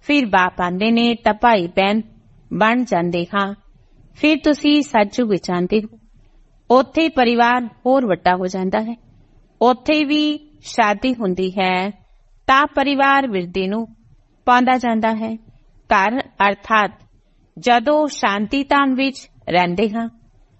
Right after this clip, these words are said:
ਉਦੋਂ ਇੱਕ ਬਾਪ ਅਸੀਂ ਸਭ ਭਾਈ ਭਾਈ। ਇੱਥੇ ਪ੍ਰਜਾਪਿਤਾ ਬ੍ਰਹਮਾ ਦੀ ਸੰਤਾਨ ਆਪਸ ਵਿੱਚ ਭਾਈ ਭੈਣ ਬਣ ਜਾਂਦੇ ਹਾਂ,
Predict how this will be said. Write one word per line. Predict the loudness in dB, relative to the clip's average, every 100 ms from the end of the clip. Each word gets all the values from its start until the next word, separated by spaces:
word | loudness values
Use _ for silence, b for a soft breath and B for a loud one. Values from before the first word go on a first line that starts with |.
| _ _ _ 2
ਉਦੋਂ | 2 4 2 0 -4 _ _ _ _ _ _ _ -2
ਇੱਕ | -2 -2
ਬਾਪ | 0 2 2 -2 _ _ -4 -2
ਅਸੀਂ | -2 -6
ਸਭ | 2 2 2
ਭਾਈ | 0 2 -2
ਭਾਈ। | -2 -2 -2 -12 _ -20 -20 -20 _ _ _ _ -18 -2 0
ਇੱਥੇ | 0 -2 0 0
ਪ੍ਰਜਾਪਿਤਾ | 0 0 2 0 0 -2 0 0
ਬ੍ਰਹਮਾ | -2 -2 -4
ਦੀ | -4
ਸੰਤਾਨ | -6 -6 -4 -4 -6 _ _ -2
ਆਪਸ | -2 0 -2 -2
ਵਿੱਚ | -4 -4 -6 -20 _ 0
ਭਾਈ | 2 2
ਭੈਣ | 0 -2 -4 -6 -12 _ _ -2
ਬਣ | 0 0
ਜਾਂਦੇ | 0 0 0 -4 -4 -2
ਹਾਂ, | 0 0 -2